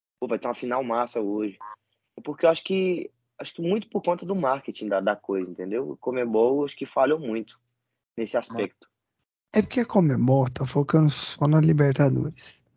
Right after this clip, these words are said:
Speaker 2: Isso.
Speaker 1: Mas não pode, cara, ser um produto gigantesco, que é sul-americano também.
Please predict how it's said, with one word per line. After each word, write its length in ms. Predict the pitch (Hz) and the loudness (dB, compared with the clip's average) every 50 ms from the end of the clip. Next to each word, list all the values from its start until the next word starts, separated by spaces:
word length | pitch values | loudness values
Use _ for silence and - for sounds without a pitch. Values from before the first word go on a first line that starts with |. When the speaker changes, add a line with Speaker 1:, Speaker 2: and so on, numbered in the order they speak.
| _ _ _ _ _ _ _ _ _ _ _ _ _ _ _ _ | _ _ _ _ _ _ _ _ _ _ _ _ _ _ _ _
Speaker 2:
Isso. 420 | - 156 160 160 165 165 165 156 - | 2 6 6 8 6 6 4 2 -2
Speaker 1:
Mas 80 | 165 | -4
não 80 | 180 185 | -6 -4
pode, 400 | - - 151 165 185 190 165 165 | -2 0 4 4 4 4 2 0
cara, 300 | - 160 147 139 127 117 | 0 0 0 0 0 -4
ser 120 | - - | -6 -10
um 60 | 151 151 | -10 -8
produto 360 | 147 156 151 139 143 135 139 | -6 -6 -6 -8 -10 -16 -12
gigantesco, 680 | 143 156 147 175 175 156 - 151 156 170 180 - - - | -10 -8 -6 -6 -6 -6 -8 -8 -8 -8 -8 -10 -12 -10
que 60 | 160 | -10
é 40 | 147 | -10
sul-americano 580 | - - 156 151 156 147 139 - 156 156 151 | -8 -8 -8 -6 -6 -8 -8 -10 -12 -12 -10
também. 420 | 139 143 131 120 123 147 160 156 | -10 -10 -10 -10 -10 -10 -12 -14